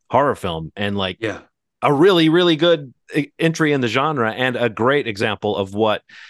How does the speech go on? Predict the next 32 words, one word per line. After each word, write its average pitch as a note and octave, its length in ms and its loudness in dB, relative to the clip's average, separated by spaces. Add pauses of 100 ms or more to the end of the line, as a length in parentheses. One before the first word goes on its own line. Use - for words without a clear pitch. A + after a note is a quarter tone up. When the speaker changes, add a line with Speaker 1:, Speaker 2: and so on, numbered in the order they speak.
(160)
Speaker 1:
if B2 220 -4
you B2 100 -2
take C#3 240 -2
an A#2 140 -2
elevated A2 480 0
horror G2+ 260 -2
framework A2+ 480 -2
and G2+ 80 -4
you F#2 60 -4
push - 260 -4
it - 20 -4
a G#2 60 -2
little A2 200 0
more G#2 180 -2
towards G2+ 260 -6
the G2+ 100 -6
mainstream F#2+ 600 -6
and, E2+ 160 -8
and F#2 160 -8
maybe G2 200 -4
jack G2+ 280 -4
up A2 100 -10
those G2 160 -4
scares G#2 380 -4
a F#2 60 -8
little E2+ 200 -6
bit. D#2+ 260 -8 (480)
Um, E2+ 460 -6
what A2 160 0
a D3+ 60 -2
fun G#2+ 260 -2
ride. F2+ 320 -4